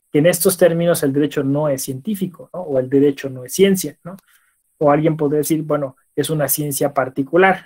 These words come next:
<laughs> que es, que tiene una forma de desarrollar, por eso se llama lógica jurídica. Es una lógica que yo creo que se las dije en la clase pasada, se cuece aparte, ¿no?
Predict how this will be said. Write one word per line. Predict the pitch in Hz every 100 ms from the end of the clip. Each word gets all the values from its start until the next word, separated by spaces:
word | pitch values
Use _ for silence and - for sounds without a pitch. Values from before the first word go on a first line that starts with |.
| -
<laughs> | -
que | - - 175
es, | 139 - - - - -
que | 143
tiene | 165 170 170
una | 170 160
forma | 165 160 160 165 160
de | 151 135
desarrollar, | 135 131 131 135 135 151 151 _ _ _ _
por | 175 180
eso | 196
se |
llama | 185 190 -
lógica | 170 175 - 185 175
jurídica. | - 151 151 156 135 - - _ _ _ _ _
Es | - 147
una | 165 165 165 160
lógica | 170 170 190 185 185 _ -
que | 147 -
yo | 147 165 175 -
creo | 208 208
que |
se | 180
las | 147
dije | 160 160
en |
la | 139
clase | 139 139
pasada, | 143 127 127 - _
se | - - 135
cuece | - 165 160 180 185 -
aparte, | - 127 131 - -
¿no? | 120 170